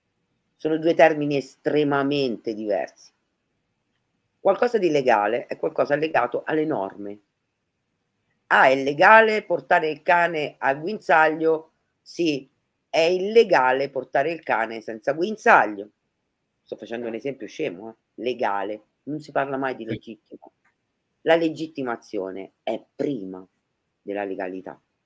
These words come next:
Speaker 1: perché un qualcosa non può essere legale se non è legittimo. Quindi in giurisprudenza la legittimazione, la legittimità è sopra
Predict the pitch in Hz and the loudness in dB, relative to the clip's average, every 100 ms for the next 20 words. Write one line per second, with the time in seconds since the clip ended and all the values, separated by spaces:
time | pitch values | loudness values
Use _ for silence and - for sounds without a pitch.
0 | _ _ _ _ _ _ - 156 156 156 | _ _ _ _ _ _ 0 0 2 -2
1 | 147 - - 135 - 120 - 113 151 151 | -2 -6 -2 -2 0 0 0 -4 -2 -2
2 | 165 160 156 - 151 147 147 147 151 123 | 4 4 4 0 0 0 0 4 4 4
3 | 113 127 120 123 120 113 117 113 - 78 | 0 -6 -8 -8 -8 -10 -14 -16 -16 -18
4 | - _ _ _ _ _ _ _ _ _ | -18 _ _ _ _ _ _ _ _ _
5 | _ _ _ 156 147 143 135 131 - _ | _ _ _ -4 -4 -4 -6 -8 -10 _
6 | _ _ - 165 180 151 156 151 143 135 | _ _ -10 -8 -6 -6 -6 -6 -8 -10
7 | 135 120 113 113 120 123 131 139 143 156 | -4 -2 -2 -4 -4 -2 -2 -4 -12 -16
8 | - 143 127 - - 113 123 135 143 139 | -12 -8 -8 -10 -12 -8 -2 -2 -4 -10
9 | 160 - 131 123 110 90 104 _ _ 127 | -14 -10 -8 -4 -4 -4 -10 _ _ -6
10 | 123 - - 269 180 - 107 - | -6 -6 8 10 10 6 -6 -6